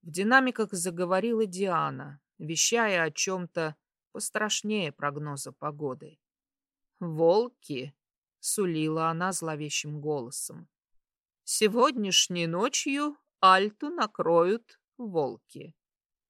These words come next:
Спагетти Элиас завизжал и вскинул руки, обхватывая за головой опору, по которой явно планировал подняться, как обезьяна по канату.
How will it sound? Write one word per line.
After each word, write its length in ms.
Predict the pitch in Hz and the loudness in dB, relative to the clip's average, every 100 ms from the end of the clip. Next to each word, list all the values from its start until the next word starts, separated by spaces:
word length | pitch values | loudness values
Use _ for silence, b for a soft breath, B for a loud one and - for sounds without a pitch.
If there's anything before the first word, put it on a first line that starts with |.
| _ _ _ _ - | _ _ _ _ -12
Спагетти 640 | - 220 214 277 - 220 - | -2 0 2 0 0 -2 2
Элиас 500 | 226 202 190 175 - | 2 2 0 0 -2
завизжал 1000 | 165 156 170 156 151 143 143 202 240 247 b b b _ - | -4 -4 -4 -2 -4 -6 -2 2 2 0 b b b _ -6
и 120 | 180 | -2
вскинул 600 | - - 269 254 247 214 | -2 0 0 0 2 2
руки, 440 | 196 196 190 208 | 2 -2 -4 -6
обхватывая 920 | 196 185 - - 165 170 - 180 185 180 | -4 -6 -6 -6 0 0 0 -2 -2 -2
за 140 | 175 | -4
головой 560 | 156 165 160 156 156 151 | -2 0 0 0 0 0
опору, 480 | 143 185 208 208 | -4 -2 0 0
по 120 | 185 156 | -6 -8
которой 440 | 151 160 151 147 | -6 -2 -2 -2
явно 380 | 147 180 180 180 | 2 0 0 -6
планировал 580 | 170 156 160 160 156 151 | -2 -2 -2 -2 -2 -4
подняться, 640 | 151 139 151 185 190 185 | -4 -4 -4 -4 -4 -6
как 200 | 170 156 | -8 -10
обезьяна 580 | 143 147 147 151 151 147 | -8 -8 -6 -4 -4 -6
по 140 | 147 | -12
канату. 680 | - 151 147 139 117 - - | -8 -6 -4 -4 -6 -12 -20